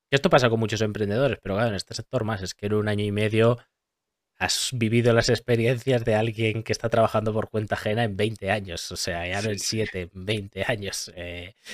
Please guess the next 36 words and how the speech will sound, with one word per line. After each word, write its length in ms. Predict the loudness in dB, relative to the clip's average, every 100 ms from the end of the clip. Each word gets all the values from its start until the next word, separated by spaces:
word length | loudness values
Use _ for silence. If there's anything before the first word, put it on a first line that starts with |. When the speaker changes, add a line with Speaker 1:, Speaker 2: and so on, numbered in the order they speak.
| -14 -6
Speaker 1:
porque 220 | -2 2
anda 180 | 4 4
que 100 | 4
no, 200 | 6 6
estáis 340 | 6 2 0
cambiando 540 | 2 2 4 4 4 4
rápido 500 | 4 2 2 2 2
y 100 | 2
evolucionando. 720 | -2 -4 -6 -2 -2 -2 -6
Así 260 | -10 -14 -14
que, 480 | -8 -6 -4 -8 -10 _ _ _ _ 4
eh, 380 | 6 8 8 8
no 140 | 6
sé 120 | 8
si 160 | 6 6
nos 160 | 6 8
queda 200 | 8 8
algo 220 | 8 6
más. 380 | 6 6 2 -6 0
Eh, 280 | 2 2
si 180 | 0 -2
no, 360 | 2 4 4 4
igual 400 | 2 4 4 4
es 120 | 4
hora 160 | 4 4
de 80 |
ir 100 | 2 0
cortando, 480 | -2 0 0 0 -2
que 80 |
ya 80 | -2
llevamos 460 | 0 0 -2 -4 -2
más 200 | 0 2
de 80 | 0
una 320 | 0 0 0
hora 280 | 0 0 -4
charlando. 680 | -4 -6 -4 -4 -2 -4 -4